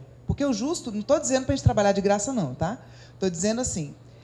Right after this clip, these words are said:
o justo é quando você recebe sim pelo que você faz. E muito bem, porque às vezes você faz melhor do que os outros, você merece receber melhor do que os outros. Agora, às vezes, nem sempre você vai fazer um trabalho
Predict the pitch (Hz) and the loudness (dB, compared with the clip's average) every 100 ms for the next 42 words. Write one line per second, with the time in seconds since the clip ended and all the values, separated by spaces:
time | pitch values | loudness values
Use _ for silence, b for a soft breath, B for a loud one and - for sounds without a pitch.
0 | B B B 220 196 285 302 269 262 269 | B B B -2 0 0 2 0 0 -2
1 | 233 233 240 226 208 - 233 294 - - | 0 0 0 0 0 2 0 -2 -6 -2
2 | 269 339 - 302 320 311 320 370 233 143 | -2 0 0 0 0 -4 -4 -4 -4 -4
3 | 139 175 247 370 359 214 156 135 - 170 | -2 0 0 0 0 0 0 -4 -6 -4
4 | 156 202 214 214 214 208 208 185 202 240 | -2 -2 -2 0 2 4 4 6 6 6
5 | 233 226 190 214 - 247 208 220 247 247 | 0 0 2 2 0 0 0 0 -2 -4
6 | 214 226 214 185 208 208 294 220 147 - | -2 -2 0 0 -2 -4 -6 -4 -4 -8
7 | - B B B B B 226 254 311 254 | -18 B B B B B -2 0 0 -2
8 | 175 160 214 262 175 143 139 - - - | -4 -4 -2 -2 -4 -8 -12 -14 -18 -20
9 | - - 226 339 339 - 214 220 233 - | -20 -10 -6 -6 -4 -4 -4 -4 -6 -8
10 | 151 139 - - 180 202 233 240 269 247 | -10 -12 -20 -14 -10 -6 -4 -4 -4 -6
11 | 185 240 240 214 170 170 180 180 151 | -4 -4 -2 -2 -2 -2 -2 -2 -4